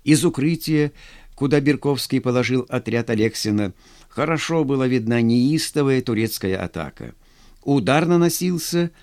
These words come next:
ближе к северу, и Гавриил до времени старался не обнаруживать себя. Он сразу понял маневр противника:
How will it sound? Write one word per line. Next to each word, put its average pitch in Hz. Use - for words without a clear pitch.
ближе 139
к -
северу, 107
и 135
Гавриил 135
до 139
времени 180
старался 156
не 139
обнаруживать 117
себя. 73
Он 170
сразу 160
понял 165
маневр 131
противника: 78